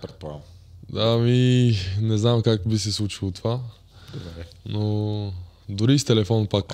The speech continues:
Speaker 1: Окей.
Speaker 2: пак бих го приел. Сега последните двама.
Speaker 1: Абе.
Speaker 2: Трябва да каже някоя жена.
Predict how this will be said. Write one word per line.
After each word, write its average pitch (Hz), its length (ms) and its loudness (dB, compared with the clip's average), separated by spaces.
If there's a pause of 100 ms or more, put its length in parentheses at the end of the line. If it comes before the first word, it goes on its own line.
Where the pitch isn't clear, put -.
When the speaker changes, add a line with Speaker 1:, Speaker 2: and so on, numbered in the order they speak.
(100)
Speaker 1:
Окей. 90 140 -14 (480)
Speaker 2:
пак 107 180 2
бих 104 180 2
го 104 120 0
приел. 101 280 2 (3250)
Сега 113 280 4
последните 110 440 4
двама. 110 300 4 (520)
Speaker 1:
Абе. 95 140 -8 (2250)
Speaker 2:
Трябва 123 200 -2
да 123 80 0
каже 127 300 4
някоя 127 320 2
жена. 127 280 0